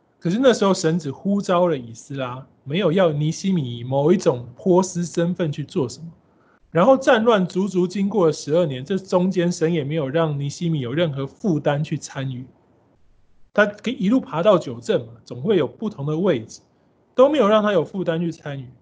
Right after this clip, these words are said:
直到现在，直到他用九正的身份站在王前面的时候，很有可能是到了这个时期，尼西米才到达了这个位置。当然只是有可能而已。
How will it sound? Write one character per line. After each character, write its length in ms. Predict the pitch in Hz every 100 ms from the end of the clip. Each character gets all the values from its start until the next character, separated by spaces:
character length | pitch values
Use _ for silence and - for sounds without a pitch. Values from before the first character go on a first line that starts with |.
| _ _ _
直 220 | 160 175
到 180 | 226 175
现 380 | - 226 131 123
在， 180 | 131 - _ _ _ _
直 140 | -
到 180 | 190 226
他 160 | 208 220
用 180 | 220 185
九 320 | 165 143 139
正 240 | 247 190
的 160 | 156 139
身 320 | - 202 214
份 280 | 214 180 156
站 200 | 185 156
在 220 | 165 135
王 260 | 127 127 165
前 220 | - 127
面 180 | 147 117
的 80 |
时 180 | 113 - 131
候， 160 | - - _ _ _ _ _ _ _ _ _
很 240 | - 214
有 160 | 285 311
可 220 | - 180
能 180 | 147 151
是 160 | 220
到 240 | 208 208 151
了 80 | 139
这 100 | -
个 140 | 156
时 240 | - 135
期， 340 | 131 - 117 120
尼 100 | 135
西 200 | 151 196
米 100 | 190
才 160 | 139 131
到 300 | 131 180 143
达 220 | 123 117
了 60 | 117
这 100 | 160
个 100 | 127
位 240 | 120 151 110
置。 180 | - - _ _ _ _ _ _ - - - -
当 140 | 180
然 140 | 175 160
只 160 | 139
是 180 | 131 175 151
有 120 | 143
可 160 | 151 127
能 200 | 113 113
而 140 | 113
已。 80 | 123